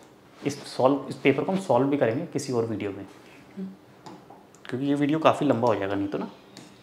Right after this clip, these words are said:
तो ये देख, ठीक है, ऐसे ही जो दूसरा पार्टर होगा उसको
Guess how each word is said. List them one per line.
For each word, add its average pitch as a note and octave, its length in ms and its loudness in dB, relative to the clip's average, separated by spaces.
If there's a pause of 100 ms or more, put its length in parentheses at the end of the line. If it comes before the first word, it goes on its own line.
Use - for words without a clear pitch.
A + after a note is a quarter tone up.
(540)
तो A#2+ 60 -6
ये B2 140 0 (140)
देख, - 160 -8
ठीक G#3 140 -2
है, - 260 -6 (2750)
ऐसे B2+ 160 -2
ही C#3 60 -2
जो D3 60 -2
दूसरा C#3+ 280 4
पार्टर E3 300 6
होगा F3+ 160 4
उसको F3+ 300 2